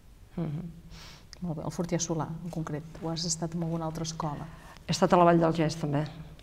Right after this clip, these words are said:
Speaker 1: O sigui, al Fortià Solà hi vaig estar catorze anys, després vaig fer el magisteri i llavors el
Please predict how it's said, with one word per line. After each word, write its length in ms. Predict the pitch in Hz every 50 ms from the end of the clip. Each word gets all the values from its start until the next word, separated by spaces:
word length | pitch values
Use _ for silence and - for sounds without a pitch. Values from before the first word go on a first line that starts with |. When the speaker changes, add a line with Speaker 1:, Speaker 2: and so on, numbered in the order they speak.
| - -
Speaker 1:
O 40 | -
sigui, 160 | - 185 175
al 80 | 170 170
Fortià 240 | 170 180 170 - 190
Solà 220 | 175 180 202 190 196
hi 60 | 185
vaig 160 | 190 180 190
estar 200 | 180 - - 170
catorze 380 | 180 185 - 175 - 175 - 214
anys, 460 | 220 240 254 269 311 320 - - - - - - - - - - - - - - - -
després 300 | - 147 - - 165 156
vaig 160 | 165 165 160 -
fer 80 | 165
el 60 | 160 156
magisteri 720 | 156 147 175 165 - - 214 208 208 208 214 233 254 330 - -
i 60 | 170
llavors 260 | 165 160 160 175 160
el 140 | 170 170